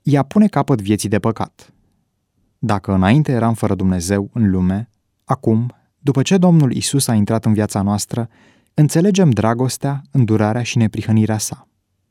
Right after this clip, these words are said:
Ne bucurăm de bunătatea sa nespus de mare și totodată de părtășia cu el. Suntem copiii săi, prietenii săi. Pavel subliniază ideea că această bună lucrare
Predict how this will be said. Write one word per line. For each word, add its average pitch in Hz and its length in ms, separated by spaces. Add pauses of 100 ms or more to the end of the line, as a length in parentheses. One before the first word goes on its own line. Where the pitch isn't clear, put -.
(400)
Ne 156 140
bucurăm 160 380
de 139 120
bunătatea 101 440
sa 113 180
nespus 147 460
de 104 100
mare 98 480
și - 220
totodată 135 520
de 120 140
părtășia 104 520
cu 113 180
el. - 340 (1120)
Suntem 143 440
copiii 160 480
săi, - 440 (520)
prietenii 139 460
săi. - 300 (1120)
Pavel 190 320
subliniază 147 680
ideea 120 360
că - 200
această 143 460
bună 117 300
lucrare 110 540